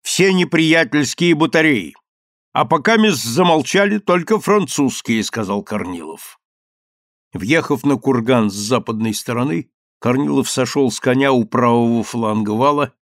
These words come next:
прикрывающего Малахову башню с юга. Башня с разбитым верхом уже молчала. Курган отвечал англичанам из орудий,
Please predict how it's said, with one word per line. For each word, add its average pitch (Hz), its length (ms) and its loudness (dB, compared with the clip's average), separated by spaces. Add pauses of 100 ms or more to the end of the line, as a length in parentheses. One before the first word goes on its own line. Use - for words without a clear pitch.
(200)
прикрывающего 123 920 2
Малахову 117 640 2
башню 120 460 -2
с - 100 -8
юга. 104 580 -8 (1080)
Башня 139 400 0
с 117 100 -8
разбитым 120 560 0
верхом 151 400 -4
уже 117 240 -2
молчала. - 800 -6 (960)
Курган 139 480 2
отвечал 147 560 0
англичанам 139 760 2
из 120 100 2
орудий, 143 540 2